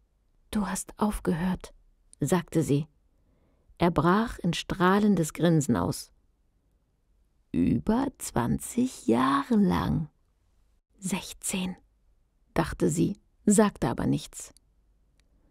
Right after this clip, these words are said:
„In den meisten dieser Jahre, als wir die Kinder großgezogen und darum gekämpft haben, den Münzhandel zu etablieren, obwohl das hauptsächlich du warst, weil ich ständig in Neuengland unterwegs gewesen bin, um Klienten steuerlich und bei Stiftungsgründungen zu beraten.“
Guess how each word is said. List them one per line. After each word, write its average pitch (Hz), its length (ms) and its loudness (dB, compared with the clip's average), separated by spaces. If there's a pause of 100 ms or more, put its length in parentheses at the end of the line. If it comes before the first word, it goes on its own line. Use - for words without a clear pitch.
(1040)
„In - 180 4
den 127 220 0
meisten 156 420 0
dieser 120 280 2
Jahre, 131 440 0
als - 180 -10
wir 120 60 0
die 120 140 -2
Kinder 214 320 6
großgezogen - 800 2
und 147 140 4
darum 135 260 2
gekämpft 190 500 -2
haben, 139 240 4
den 151 180 6
Münzhandel 185 520 4
zu - 160 -2
etablieren, 165 540 4 (440)
obwohl - 240 -2
das - 160 -6
hauptsächlich - 540 -4
du 156 180 6
warst, - 380 4
weil - 140 2
ich - 80 -4
ständig 165 400 4
in 123 60 4
Neuengland 131 560 4
unterwegs 131 480 2
gewesen 135 420 4
bin, 151 120 8
um 139 140 6
Klienten 160 500 2
steuerlich 147 640 2
und 147 100 2
bei 120 100 2
Stiftungsgründungen 147 1000 2
zu - 140 -6
beraten.“ 131 520 0